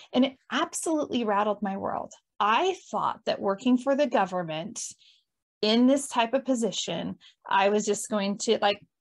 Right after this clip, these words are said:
"Great, my finances are taken care of. It's going to be great. It's gonna be fine. I'm gonna live a very comfortable, like, a comfortable life, not a lavish life, but I'm gonna live a very comfortable life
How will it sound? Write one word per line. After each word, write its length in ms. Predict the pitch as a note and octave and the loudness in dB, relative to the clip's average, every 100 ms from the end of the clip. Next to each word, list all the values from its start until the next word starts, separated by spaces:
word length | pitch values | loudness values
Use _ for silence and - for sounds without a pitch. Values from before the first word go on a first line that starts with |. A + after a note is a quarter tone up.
| - | -18
"Great, 640 | A#3+ A3+ C4+ G4 - - - - - | -12 -4 0 0 -2 -10 -16 -16 -10
my 220 | G#3 G3+ | -4 -2
finances 640 | B3 A3 G#3+ A3 A3 A#3+ A#3+ - | -2 -2 0 0 0 -2 -2 -6
are 160 | F#3 | -6
taken 400 | - B3 B3 C#4 | -4 -6 -2 0
care 380 | C4 A3+ G#3+ G#3 | 0 0 2 2
of. 100 | A3 - - | 0 -8 -8
It's 220 | G3 - | -6 -6
going 260 | G#3 F#3+ G3 | -6 -6 -6
to 60 | |
be 380 | F#3+ F#3 F#3 - - | -6 -6 -6 -10 -12
great. 680 | E3 E3+ D#3+ E3 - - | -10 -6 -2 -2 -4 -8
It's 140 | - - | -12 -8
gonna 220 | F3 F3 | -6 -4
be 140 | F3 | -6
fine. 460 | F3 - A3+ A#3 A3 | -6 -2 0 0 -2
I'm 160 | G3+ G3+ | -4 -4
gonna 200 | G3+ F#3 | -2 -2
live 160 | F3+ F3+ | -2 -2
a 100 | F3 | -2
very 260 | G3+ B3+ | 0 -2
comfortable, 600 | B3+ D4+ - C#4 D#4 D4+ - - - - | -2 -6 -6 -2 0 0 -4 -20 -12 -2
like, 160 | A#3 - | -2 -2
a 80 | |
comfortable 560 | - - D#4+ D#4+ A3+ G#3 | -4 -2 -2 0 2 2
life, 400 | F3 G3+ C4+ - | 2 0 -2 0
not 220 | A3 G#3 | 0 2
a 80 | C4+ | 2
lavish 420 | C#4 G#3+ G#3 - | 2 2 0 -2
life, 260 | G3+ F#3+ B3 | -2 -2 0
but 100 | C4+ | 0
I'm 80 | D4 | 0
gonna 160 | E4 E4 | 0 0
live 200 | D#4+ C#4 | -2 -4
a 60 | |
very 240 | B3+ E4 E4+ | -4 -4 -4
comfortable 560 | - C#4+ C#4 C4 C#4 | -6 -8 -6 -2 0
life 400 | B3 A3 A3 A#3 | 2 2 0 -2